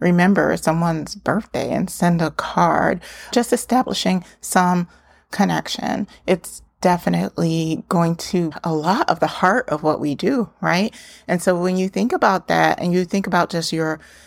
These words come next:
your team and teams of organizations, right? Their talent, they want top A talent. Their talent is the heart of their business. If you do not have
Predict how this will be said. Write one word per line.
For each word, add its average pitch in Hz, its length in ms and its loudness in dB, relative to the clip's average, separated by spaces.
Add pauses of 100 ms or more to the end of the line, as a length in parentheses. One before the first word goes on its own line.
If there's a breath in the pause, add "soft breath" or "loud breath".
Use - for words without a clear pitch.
(180 loud breath)
your 196 180 4
team 175 720 -2
and 160 500 -4 (160)
teams 196 320 2
of 170 120 2
organizations, 170 1000 0
right? 180 320 0 (360 loud breath)
Their 214 340 2
talent, 269 640 0
they 220 140 4
want 214 320 0
top 208 340 0
A 190 180 2
talent. 180 600 0
Their 196 180 0
talent 185 640 -2
is 165 280 0
the 151 100 0
heart 180 400 2
of - 160 -4
their 160 120 2
business. 185 540 -2 (480 loud breath)
If 160 180 -4
you 233 200 4
do 226 120 -4
not 226 260 2
have 175 520 0